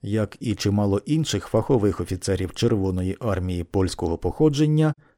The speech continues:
Вижрин зібрав свій власний партизанський загін і назвався полковником. Його прізвище набуло розголосу після бравурного рейду на Краків,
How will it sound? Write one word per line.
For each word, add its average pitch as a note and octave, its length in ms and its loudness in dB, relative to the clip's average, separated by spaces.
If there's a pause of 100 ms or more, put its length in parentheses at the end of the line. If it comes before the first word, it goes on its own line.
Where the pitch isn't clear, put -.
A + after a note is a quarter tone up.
Вижрин E3+ 600 2
зібрав F3 440 -2
свій C#3+ 180 2
власний C#3 460 0
партизанський G2+ 720 -2
загін F#2+ 520 0
і F3+ 80 -2
назвався G#2 600 -2
полковником. E2+ 920 -4 (600)
Його G2+ 280 -2
прізвище D#3+ 720 2
набуло C#3+ 460 2
розголосу D3+ 560 2
після B2+ 380 0
бравурного B2 720 2
рейду A2+ 360 2
на B2+ 160 2
Краків, B2+ 500 -2